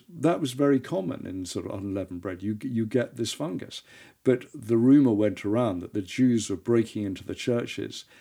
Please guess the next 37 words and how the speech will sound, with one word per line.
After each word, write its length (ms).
and 180
stabbing 800
Christ 800
once 320
more, 220
killing 460
Christ 480
once 300
again. 400
So 180
you 100
can 160
imagine, 640
a-, 220
as 180
we 100
said 300
at 200
the 120
beginning, 460
that, 220
that 180
once 400
you 80
get 240
religious 600
fervour 600
behind 520
it, 220
you 300
can 180
start 340
scapegoating, 800
you 120
can 200
start 320
accusing 520